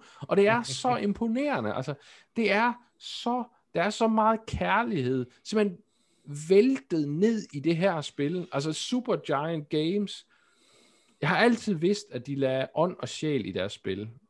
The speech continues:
Speaker 1: altså, og man kan godt mærke, det er det samme, nu snakker vi om Blizzard for, at Supergiant Games er det samme hold, som de var, da de lavede Bastion for mange år siden, som de er i dag.
Speaker 2: Mm.
Speaker 1: Og det kan man godt mærke. Men det, man også kan mærke, det er, at de har masser af års erfaring, og det her, det er virkelig, hvor man kan sige,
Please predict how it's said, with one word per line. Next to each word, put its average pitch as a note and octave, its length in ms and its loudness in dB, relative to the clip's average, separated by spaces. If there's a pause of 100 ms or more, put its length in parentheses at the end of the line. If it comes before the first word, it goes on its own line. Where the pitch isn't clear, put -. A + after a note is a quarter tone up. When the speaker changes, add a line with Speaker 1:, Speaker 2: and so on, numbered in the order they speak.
(140)
Speaker 1:
altså, A2 220 -12
og A#2 200 -4
man C3+ 160 -2
kan D3+ 100 -2
godt F3+ 140 2
mærke, F3 380 0
det D#3 60 -2
er D#3 40 -2
det C#3+ 100 -2
samme, C3 220 -2
nu D#3 60 -6
snakker F3 300 -2
vi C#3 60 -2
om A#2 100 -4
Blizzard C#3 340 -6
for, G#2+ 160 -4
at G#2 140 -6
Supergiant D3 560 -4
Games B2+ 400 -6
er B2+ 60 -6
det C3 120 -4
samme F3 400 -4
hold, E3 320 -4
som A2+ 220 -8
de B2 200 -8
var, D3+ 340 0 (400)
da B2+ 80 2
de A#2+ 140 -2
lavede D3 320 2
Bastion G#2 480 -2
for B2 100 -4
mange A#2+ 320 -4
år G#2 160 0
siden, A#2 460 -8 (600)
som A#2+ 200 -6
de A#2+ 120 -4
er A#2+ 80 0
i B2 80 0
dag. G#2 360 -2 (500)
Speaker 2:
Mm. G#2 120 -20
Speaker 1:
Og C#3 100 -4
det A3 80 6
kan G#3+ 100 2
man D3+ 100 0
godt E3 200 0
mærke. B2+ 460 -2 (1000)
Men C3+ 180 0
det, G#3+ 100 4
man F#3 120 4
også G#3 180 4
kan A2+ 140 -2
mærke, B2+ 240 -2
det D#3+ 80 -2
er, D#3 40 0
at C#3+ 100 -4
de C3+ 80 -6
har C3 100 0
masser E3+ 360 -2
af D#3+ 40 -2
års C#3 180 -2
erfaring, C#3 440 -2
og C#3 200 -10
det G#3 180 0
her, E3+ 140 2
det F#3+ 280 -2
er D#3+ 60 2
virkelig, F3+ 380 -4
hvor B2+ 120 -6
man A#2 180 -6
kan B2 120 -14
sige, C#3+ 340 -12